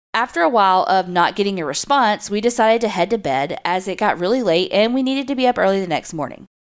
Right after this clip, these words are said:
Out of nowhere, the door to their mudroom slammed shut. Now, not only was it loud as fuck, but also that door didn't close properly as they had draped a plastic shoe holder over the top,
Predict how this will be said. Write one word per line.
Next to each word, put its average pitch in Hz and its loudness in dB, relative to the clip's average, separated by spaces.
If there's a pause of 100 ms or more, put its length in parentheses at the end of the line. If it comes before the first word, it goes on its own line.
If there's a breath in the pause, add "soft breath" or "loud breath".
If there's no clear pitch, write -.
Out 202 2
of 247 -2
nowhere, 185 2
the 185 -2
door 185 2
to 285 -2
their 214 2
mudroom 170 0
slammed 165 -2
shut. - -2 (240)
Now, 240 2
not 240 2
only 294 2
was 254 2
it 220 0
loud 190 2
as 175 -4
fuck, 170 0 (140)
but 214 2
also 262 4
that 233 2
door 214 2
didn't 196 -2
close 302 2
properly 165 0
as 190 2
they 185 4
had 175 0
draped 202 0
a 185 -2
plastic 185 -2
shoe 277 -2
holder 190 2
over 160 -2
the 135 -8
top, - -2